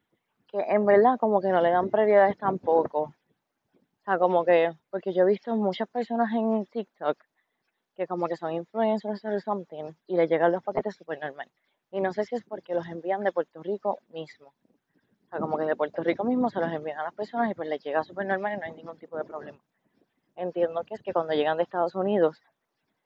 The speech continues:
ahí está el problema. Pero no entiendo cuál es el problema porque either way es lo mismo. So, ajá. La cosa es que, pues,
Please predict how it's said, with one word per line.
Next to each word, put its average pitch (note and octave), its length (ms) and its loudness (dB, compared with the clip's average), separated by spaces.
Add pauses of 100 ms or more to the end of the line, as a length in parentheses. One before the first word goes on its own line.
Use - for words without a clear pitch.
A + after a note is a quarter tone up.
(200)
ahí E3 300 0
está D#3+ 180 -8
el D3 60 -6
problema. D3+ 400 -2 (220)
Pero A3 200 4
no G#3 60 2
entiendo A3+ 340 2
cuál G#3 140 4
es G#3+ 80 -2
el G#3 60 2
problema A3+ 340 4
porque F#3 260 -4
either G3 220 6
way F3+ 200 6
es E3+ 80 -2
lo E3 120 2
mismo. C#3+ 340 -6 (1300)
So, D#3 420 2 (200)
ajá. D3+ 320 -10 (3000)
La A3 120 4
cosa A3 200 0
es - 40 -12
que, B3+ 140 -4
pues, B3+ 180 -6